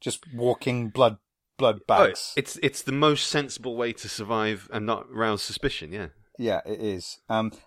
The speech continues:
Speaker 1: and to have a cult following and have people who can do your bidding during the day and
Speaker 2: Yeah.
Speaker 1: help
Speaker 2: And
Speaker 1: you
Speaker 2: he,
Speaker 1: out. And
Speaker 2: yeah, he rides his carriage for him during the day. I love
Speaker 1: That's
Speaker 2: that
Speaker 1: right,
Speaker 2: little
Speaker 1: yeah.
Speaker 2: touch.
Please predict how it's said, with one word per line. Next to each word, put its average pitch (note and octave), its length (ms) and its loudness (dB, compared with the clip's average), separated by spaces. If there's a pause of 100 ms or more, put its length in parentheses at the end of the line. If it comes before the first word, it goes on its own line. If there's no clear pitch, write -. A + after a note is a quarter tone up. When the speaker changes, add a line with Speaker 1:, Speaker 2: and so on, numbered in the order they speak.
Speaker 1:
and D3 100 2
to D#3 80 -6
have D3 120 0
a D3 60 -6
cult B2 260 2
following A#2+ 640 0 (220)
and A2+ 100 -4
have B2 280 2 (320)
people B2+ 240 0
who B2+ 80 4
can B2+ 120 -2
do B2+ 100 -4
your B2 140 -2
bidding A#2 320 -2
during A#2 260 -2
the A2+ 80 -4
day A2 520 0
and G2 180 -6
Speaker 2:
Yeah. E2+ 100 -2 (180)
Speaker 1:
help - 200 0
Speaker 2:
And C3 100 0
Speaker 1:
you - 60 4
Speaker 2:
he, - 60 6
Speaker 1:
out. G#2+ 320 4
And - 100 -6
Speaker 2:
yeah, E3 120 6
he D#3+ 100 6
rides D#3 360 6
his D3 100 -12
carriage D3+ 380 0
for F#2 220 0
him F2+ 120 -4
during G2 180 -4
the G#2 60 -2
day. G#2 360 0
I A#2+ 40 0
love D#3 180 4
Speaker 1:
That's - 100 -4
Speaker 2:
that A2+ 80 4
Speaker 1:
right, D3 160 6
Speaker 2:
little G#2+ 240 2
Speaker 1:
yeah. C3 140 2
Speaker 2:
touch. - 300 -6